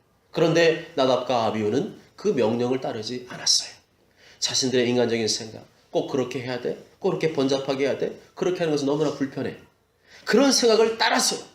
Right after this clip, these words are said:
그 결과 어떻게 되었습니까? 레위기 십 장 일 절과 이 절에 아론의 아들 나답과 아비후가 각기 향로를 가져다가 여호와께서 명령하시지 아니하신 다른 불을 담아 여호와 앞에 분향하였더니 불이 여호와 앞에서 나와 그들을 삼킴에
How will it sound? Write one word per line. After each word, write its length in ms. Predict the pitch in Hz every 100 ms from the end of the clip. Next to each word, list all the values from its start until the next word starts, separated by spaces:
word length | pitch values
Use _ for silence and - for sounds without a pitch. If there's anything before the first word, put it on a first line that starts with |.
| _ _
그 140 | - 196
결과 260 | 196 185
어떻게 420 | 175 - 156 156 147
되었습니까? 720 | 131 120 120 110 135 - - - - - -
레위기 320 | 123 120 123
십 160 | 120 -
장 160 | 127 117
일 100 | 117
절과 280 | 123 117
이 40 | 113
절에 400 | 117 117 120 120 -
아론의 500 | - 117 120 120 120 117
아들 340 | 113 120 120
나답과 480 | 120 120 113 127 117
아비후가 580 | 117 120 120 123 120 -
각기 300 | 113 117 123
향로를 400 | 127 123 120 123
가져다가 600 | 120 120 123 127 127 123 - -
여호와께서 540 | 120 117 120 123 123
명령하시지 720 | 120 117 123 131 127 123 - 127
아니하신 460 | 127 127 123 127
다른 340 | 123 - 165 175
불을 180 | 175
담아 500 | 175 175 175 175 - -
여호와 200 | 151 143
앞에 180 | 147 135
분향하였더니 840 | 139 127 117 113 113 110 104 -
불이 340 | - 247 262 202
여호와 300 | 175 165 156
앞에서 320 | 156 143 117
나와 680 | 113 120 160 226 202 - -
그들을 300 | 185 147 143
삼킴에 720 | - 123 - 127 117 117